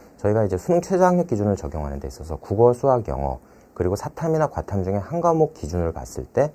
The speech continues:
인문 계열에서는 두 개 과목 등급 합이 팔 이내, 그리고 자연 예체능 계열에서는 두 개 과목 등급 합이 총 십 이내가 되면 이제 합격하실 수가 있는 이제 학생부 최저,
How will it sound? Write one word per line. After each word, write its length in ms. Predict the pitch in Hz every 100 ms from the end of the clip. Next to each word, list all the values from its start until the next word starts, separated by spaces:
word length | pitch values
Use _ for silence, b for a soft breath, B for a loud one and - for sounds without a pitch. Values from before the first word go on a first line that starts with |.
| B B B
인문 320 | - 127 156 147
계열에서는 480 | 135 123 117 120
두 120 | 110 95
개 120 | 107
과목 240 | 110 107
등급 260 | 87 85 82
합이 300 | 78 85 92 -
팔 240 | 165 170 - -
이내, 220 | 73 65 - _ -
그리고 160 | 95
자연 340 | 107 98 139 123
예체능 380 | 90 - 110
계열에서는 520 | 98 76 73 73 87 127 B B B _
두 100 | 127
개 140 | 151
과목 320 | 143 143 135
등급 360 | - 87 87 85
합이 280 | 85 90 92
총 240 | - 127
십 260 | 120 - - -
이내가 300 | 87 104 110
되면 380 | 71 73 117 123 - _ _ - _ -
이제 180 | 67 69
합격하실 500 | 71 - 131 113 104
수가 220 | - 92
있는 320 | 71 73 67 - B B
이제 80 | 73
학생부 380 | 101 - 127 117
최저, 360 | - 156 120